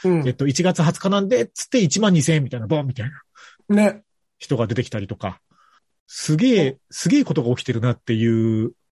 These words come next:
Speaker 2: 配信ありますもんね。
Speaker 1: あれ、あの、ほんとスパチャはすごく、で、えっと、昔、あの、誰だったかな？お笑い芸人が、その、えっと、入場料というものに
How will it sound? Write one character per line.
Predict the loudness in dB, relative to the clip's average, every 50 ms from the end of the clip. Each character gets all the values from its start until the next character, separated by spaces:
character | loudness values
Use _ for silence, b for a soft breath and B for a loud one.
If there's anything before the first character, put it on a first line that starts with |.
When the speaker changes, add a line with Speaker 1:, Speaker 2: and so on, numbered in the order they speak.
| _ _ _ _ -4
Speaker 2:
配 | -2 0 0 0
信 | -2 -4 -2 -2
あ | 0
り | 0
ま | 0 0
す | -2 -2 -6
も | -10
ん | -4
ね。 | -2 -2 -2 -2 -6 _ _ _
Speaker 1:
あ | -4 -2 0 0
れ、 | 0 0 0 -2 -4 -6 _ _ _ _ _ -2
あ | 0 2 2
の、 | 2 2 2 2 2 0
ほ | 0 -2 -4
ん | -4
と | -2 -4
ス | -4 -2
パ | -4 -2
チ | 0 2
ャ | 0
は | 0 0
す | 0 0 0
ご | 0 0 -2 0
く、 | 0 2 2 4 4 4 2 2 -2 -4 b b b _ _ _
で、 | 2 2 2 2 -2 -4
え | -4
っ |
と、 | -2 0 0
昔、 | 2 2 0 0 4 2 2 2 2 -2 -6 _ _
あ | -6 -6 -6
の、 | -6 -6 -8 -12 -16 _ _ _ _ _ 0
誰 | 2 2 2 2 0
だ | -4
っ | -4
た | -4 -2
か | 0
な？ | 0
お | 2
笑 | 2 2 4 2 4
い |
芸 | 4 2 2
人 | 2 2 2
が、 | 2 0 0 -4 -4
そ | -2 0
の、 | 0 0 0 -2 B B B B B B B -4
え | -2
っ |
と、 | 0 2 2
入 | 2 4 4 4
場 | 4 4 2 4
料 | 4 2 2
と | 4 2
い |
う | 2
も | 4 4
の | 2
に | 0 0 -2